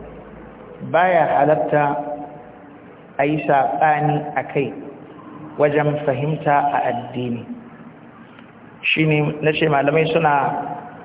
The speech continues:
kasa addini zuwa abin da suke kira usul da abin da suke kira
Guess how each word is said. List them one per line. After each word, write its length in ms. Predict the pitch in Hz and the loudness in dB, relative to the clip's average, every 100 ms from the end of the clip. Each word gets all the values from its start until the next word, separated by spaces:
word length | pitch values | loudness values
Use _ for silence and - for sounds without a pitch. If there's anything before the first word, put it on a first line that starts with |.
| - | -4
kasa 240 | 185 185 - | -4 0 2
addini 640 | 147 - 147 165 156 151 160 139 | 2 0 2 2 2 0 -2 0
zuwa 320 | 151 147 143 143 143 - 143 - - | 4 6 6 6 4 0 -4 -6 -4
abin 240 | 135 156 | 0 0
da 80 | 147 | -2
suke 240 | - 127 | -2 -6
kira 240 | - 151 147 | 2 2 4
usul 480 | 143 - 175 170 165 - - - - - - - - | 2 4 4 6 4 0 -6 -6 -10 -12 -18 -18 -2
da 160 | 139 143 | 0 2
abin 160 | 156 | 2
da 80 | 143 - | 0 -4
suke 160 | - 135 | -4 -2
kira 400 | 151 147 139 - | 2 4 4 2